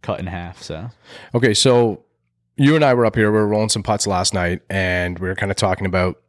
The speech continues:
Speaker 2: the double oh one.
Speaker 1: Mm-hmm.
Speaker 2: So how you made that, you know, you put it together, the epoxy was, like, maybe done.
Speaker 1: Yeah, yeah.
Speaker 2: May-, maybe ready when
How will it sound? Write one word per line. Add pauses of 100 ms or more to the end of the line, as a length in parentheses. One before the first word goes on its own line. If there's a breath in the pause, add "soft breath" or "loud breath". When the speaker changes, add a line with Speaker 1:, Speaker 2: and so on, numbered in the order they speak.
Speaker 2:
the
double
oh
one. (180)
Speaker 1:
Mm-hmm. (300)
Speaker 2:
So (920 soft breath)
how
you
made
that, (600)
you
know,
you
put
it
together, (140)
the
epoxy
was,
like, (1300)
maybe
done.
Speaker 1:
Yeah,
yeah.
Speaker 2:
May-,
maybe
ready
when